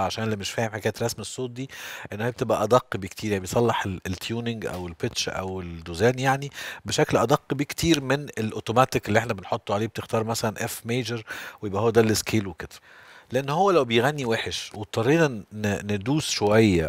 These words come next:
على الأوتو تيون أو الميلوداين أو السوفت وير عشان يطلع بيغني حلو،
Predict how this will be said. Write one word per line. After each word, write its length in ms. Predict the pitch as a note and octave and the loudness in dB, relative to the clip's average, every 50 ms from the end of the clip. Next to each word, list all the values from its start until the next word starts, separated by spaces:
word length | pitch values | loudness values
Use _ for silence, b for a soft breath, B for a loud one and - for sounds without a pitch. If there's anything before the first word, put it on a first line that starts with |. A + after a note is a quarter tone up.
| - - | -2 -2
على 240 | - F2 F#2+ F#2 | -2 0 0 0
الأوتو 300 | F2+ - A2 A2+ - - | -2 -4 -6 -8 -8 -8
تيون 360 | G2 - - G#2+ G#2 G#2 G2 - | -10 -8 -8 -6 -6 -6 -6 -4
أو 160 | - F#2 F#2 | -4 -4 -4
الميلوداين 680 | F2+ F#2 G2 G2 G2 F#2+ E2+ G2+ G#2+ G#2+ G2+ G2+ F#2 | -4 -2 -2 0 0 0 4 4 4 4 4 2 -2
أو 240 | - - F2+ F2 F2+ | -4 -6 -6 -6 -6
السوفت 440 | F2 E2 - - - - - - - | -6 -6 -4 -4 -4 -4 -6 -6 -2
وير 260 | F#2+ E2+ D2 C#2+ - B B B B B B B B B B | 0 0 0 -2 -4 B B B B B B B B B B
عشان 300 | G2 G#2+ - A#2+ A#2+ A#2 | -4 -2 -2 -4 -4 0
يطلع 560 | B2 C#3 D#3 - - - F#2+ E2 D2+ - - - _ b b b b b b _ | 2 2 2 2 0 -6 -8 -8 -8 -10 -14 -20 _ b b b b b b _
بيغني 400 | A2 A#2+ B2 B2 D3+ E3 D#3+ D3+ | 4 4 6 6 6 4 2 0
حلو، 220 | - - F3 F#3 | 4 4 4 2